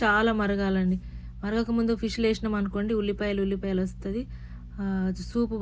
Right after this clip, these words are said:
బాగా చిక్కగా మంచిగా రాదు. బాగా మరిగితేనే, సూప్ అంతా మరిగి ఆయిల్ పైకి వస్తేనే ఆ సూప్ టేస్ట్ ఉంటుందండి. ఫిష్ తొందరనే ఉడికిపోతుంది కదా, ఫిష్ ఉడికినంత ఈజీగా ఆ సూప్ ఉడకదు. అందుకని మనం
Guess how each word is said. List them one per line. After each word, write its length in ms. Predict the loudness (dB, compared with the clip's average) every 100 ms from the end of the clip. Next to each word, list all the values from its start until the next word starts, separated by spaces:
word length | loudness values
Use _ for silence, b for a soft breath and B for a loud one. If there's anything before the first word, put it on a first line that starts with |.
| 0
బాగా 220 | 2 0 -4
చిక్కగా 360 | -6 -4 0 2
మంచిగా 320 | 2 2 0 2
రాదు. 240 | 2 0 -4 -12 -14 -14 -14 -14 -16 _ _ -8
బాగా 340 | -4 -4 -2 0 0
మరిగితేనే, 560 | 0 -2 -2 -2 -2 -6
సూప్ 280 | -4 -4 -2
అంతా 260 | -2 -2 -2
మరిగి 380 | -2 -2 0 0 0
ఆయిల్ 220 | -2 -4 -4
పైకి 240 | -4 -4
వస్తేనే 440 | -6 -6 -4 -4 -4 -8 -6
ఆ 60 | -6 -4
సూప్ 200 | -8 -8
టేస్ట్ 260 | -6 -6 -4
ఉంటుందండి. 400 | -4 -2 0 -2 -4 B B B B
ఫిష్ 200 | -4 -2 0
తొందరనే 360 | 2 2 2
ఉడికిపోతుంది 560 | 2 0 -2 -4 -2 -2
కదా, 120 | -2 -6 -8
ఫిష్ 160 | -8 -4
ఉడికినంత 400 | -4 -2 -2 -2
ఈజీగా 320 | -4 -4 -2
ఆ 80 | -2
సూప్ 200 | -4 -4
ఉడకదు. 380 | -2 -2 -2 -4 -8 b b b b _
అందుకని 420 | -6 -4 -4 -4 -2
మనం 300 | 0 2